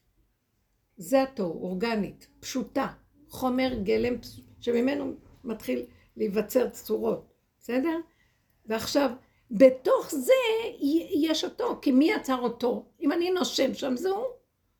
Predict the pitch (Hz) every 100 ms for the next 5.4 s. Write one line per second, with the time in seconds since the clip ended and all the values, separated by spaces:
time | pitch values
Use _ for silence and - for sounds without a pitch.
0 | - 277 480 - 220 - 208 185 185 180
1 | - 233 220 214 - 403 466 466 _ _
2 | _ 269 262 226 247 226 208 196 - 175
3 | - _ _ _ _ _ - 214 311 -
4 | - - _ _ 233 240 262 339 370 -
5 | 285 302 311 302